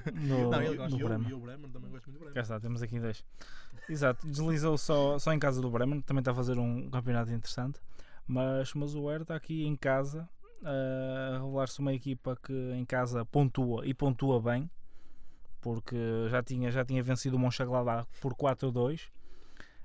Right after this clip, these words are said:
Speaker 1: A equipa do Mönchengladbach também deu aqui uma palavra que está a subir de forma.
Speaker 2: Sim.
Speaker 1: Apesar de, de ter empatado em casa do Wolfsburg, se não estou em erro, eh, por dois dois.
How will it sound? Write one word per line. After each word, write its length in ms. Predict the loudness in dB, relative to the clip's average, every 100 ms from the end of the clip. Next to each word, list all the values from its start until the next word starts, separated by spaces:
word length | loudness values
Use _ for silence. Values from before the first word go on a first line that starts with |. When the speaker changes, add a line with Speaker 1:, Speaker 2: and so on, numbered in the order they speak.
| 0
Speaker 1:
A 60 | 0
equipa 400 | 2 0 2 2
do 80 |
Mönchengladbach 720 | 4 2 2 0 0 2 0 0
também 240 | 0 2 2
deu 100 | 2
aqui 140 | 4
uma 140 | 4 4
palavra 500 | 4 4 4 0 -2
que 160 | -2 -2
está 160 | 0 -2
a 40 |
subir 220 | -2 -4
de 60 | -2
forma. 380 | -2 -2 -2 -6 -10 -12 -12
Speaker 2:
Sim. 200 | -12 -10 -10 -12 -12 -10 -4
Speaker 1:
Apesar 500 | -4 -2 2 2 2
de, 200 | -2 -2
de 180 | -2 -2
ter 180 | 0 0
empatado 460 | 0 0 0 0
em 60 | 0
casa 280 | 0 0 0
do 100 | -2
Wolfsburg, 540 | -2 -6 -8 -6 -6
se 120 | -4
não 100 | -2
estou 180 | -2 -2
em 120 | -2
erro, 180 | -4 -6 -14 -14 -12 -12 -12 -16 -8
eh, 300 | -4 -2 -2 -4
por 280 | -2 -2 0
dois 280 | 0 0 0
dois. 380 | 0 0 -6